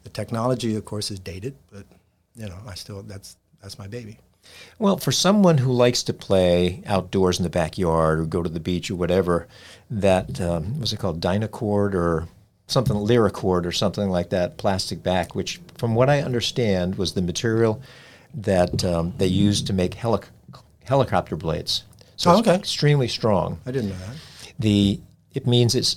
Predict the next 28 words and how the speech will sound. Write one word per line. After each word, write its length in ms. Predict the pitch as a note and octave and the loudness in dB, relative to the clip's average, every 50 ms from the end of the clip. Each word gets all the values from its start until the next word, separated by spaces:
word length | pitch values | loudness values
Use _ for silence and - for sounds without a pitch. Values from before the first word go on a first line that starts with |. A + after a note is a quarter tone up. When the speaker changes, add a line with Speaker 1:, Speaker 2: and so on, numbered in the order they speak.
| - - | -6 -8
Speaker 2:
not 380 | D#3 A#2+ A2 A2 A2 B2 B2+ - | -4 0 2 2 4 2 2 2
as 180 | C3 A2 G2 | 2 0 2
susceptible 720 | - - A2+ G2+ - - G#2+ G2+ - - G#2+ F#2+ G2 G2+ | 2 0 0 0 0 2 0 0 0 -2 -4 -2 -2 -2
to 140 | G2 - B2 | -2 -4 -8
humidity 720 | - - - - - - A#2 G#2+ G#2+ G2+ G#2 G#2 A2+ G#2 | -10 -12 -14 -12 -6 -2 0 2 2 2 0 0 -2 -2
changes 440 | - - A2+ G#2 G#2 G#2 A2 G2 - | -2 0 0 0 0 0 -2 -2 -2
like 180 | G#2+ F#2+ - - | -4 -4 -4 -4
an 100 | G2+ - - | -6 -6 -4
all 240 | - A2 G2 F#2+ G2 | 0 2 2 2 2
wood 240 | F#2+ G#2 G2+ G#2 | 2 0 0 0
guitar 320 | G#2+ A2 - - G#2+ G#2 G#2+ | -2 -4 0 2 2 2 2
would 160 | A2 A2 G#2+ | 2 0 -2
be. 220 | G#2 A2+ A#2 B2 - - _ _ - | -2 -2 -4 -4 -6 -12 _ _ -8
Speaker 1:
Okay. 220 | C#3+ D3+ - - - - - - _ - | -8 -8 -8 -8 -12 -14 -20 -18 _ -4
Speaker 2:
And 100 | - A2 | 0 2
I 140 | A2+ C#3 E3+ | 4 4 6
owned, 240 | C3 A2 G2+ G2+ - | 6 6 4 2 2
I've 180 | A2 A2 A#2+ | 0 2 2
owned 240 | C3+ A2+ G#2 G2+ F#2+ | 4 2 2 2 0
two 140 | - - A2 | 0 2 0
or 20 | |
three 340 | G2+ - - B2 A#2 G#2+ B2+ D#3+ | 2 2 0 -2 0 -2 -2 -6
Ovations. 480 | - F#2 F2+ E2+ E2 - - G#2+ - F#2+ | -6 -4 -4 -4 -4 -4 -6 -6 -4 -4
I 80 | F#2 | -2
have 200 | F2+ F#2+ F#2+ F#2+ | 0 0 0 2
that 140 | G#2 G2+ - | 2 0 2
one 260 | - G2 G2+ G2 G2 | 2 2 2 2 2
I, 140 | F#2 E2+ F#2 | 0 -2 -4